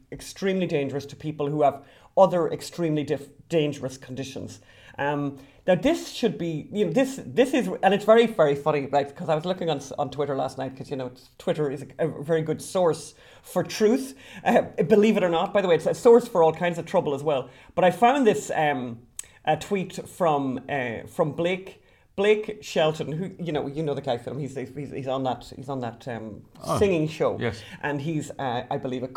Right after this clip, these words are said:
Speaker 1: country music star. Someone's gonna write in and say that that's not true, but he's a nice guy, right? But it's very funny. He's super famous and super loved and everything. And of course, the last thing he wants to do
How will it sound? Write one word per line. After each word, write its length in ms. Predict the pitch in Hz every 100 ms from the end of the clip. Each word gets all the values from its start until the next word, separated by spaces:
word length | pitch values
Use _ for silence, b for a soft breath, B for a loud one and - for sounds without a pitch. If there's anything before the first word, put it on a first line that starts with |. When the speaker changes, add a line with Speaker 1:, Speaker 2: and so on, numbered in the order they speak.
| -
Speaker 1:
country 460 | - - 131 131 -
music 460 | 147 151 147 -
star. 460 | - - 139 123 123
Someone's 300 | - 151 135
gonna 180 | 135 120
write 120 | 117 123
in 60 |
and 120 | 135
say 160 | 117 123
that 140 | 117 123
that's 160 | 127 -
not 120 | 123
true, 160 | - 135
but 100 | 123 B B
he's 160 | B 277
a 40 | 392 403
nice 140 | 415
guy, 260 | 294 190 143
right? 260 | 139 160 B B
But 100 | 202
it's 100 | -
very 200 | 233 269
funny. 360 | 269 190 143 135 - _ _ _ _ _ _ _ -
He's 200 | 233 - 233
super 160 | 220
famous 440 | 196 156 147 135 -
and 160 | 117 -
super 300 | 190 - 147
loved 240 | 131 127
and 80 | 123
everything. 220 | 127 127
And 60 | 156
of 60 |
course, 200 | - 180
the 140 | 170 170
last 200 | 190 226
thing 120 | - 202
he 100 | 185
wants 240 | 143 -
to 80 | -
do 360 | 151 139 120